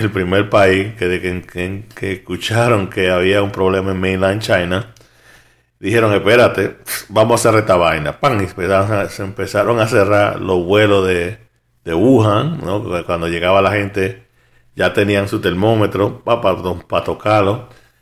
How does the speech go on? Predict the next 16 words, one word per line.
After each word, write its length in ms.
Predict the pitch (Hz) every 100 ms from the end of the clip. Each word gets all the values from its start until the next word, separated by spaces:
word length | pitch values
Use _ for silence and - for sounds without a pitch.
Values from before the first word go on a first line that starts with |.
| _ -
Todo 120 | 98
el 60 |
mundo 220 | 104 113 104
estaba 340 | - 98 95
preparado, 640 | 98 95 85 95 98 90
todo 100 | -
el 60 | 82
mundo 260 | 90 92
estaba 360 | 87 92 90 92
listo 460 | 90 110 113 98 92
rápidamente. 720 | 90 90 92 82 76 71 76
Eso 160 | -
fue 160 | 101 110
como 280 | 113 107 101
que 80 |
estaban, 520 | 90 95 95 113 123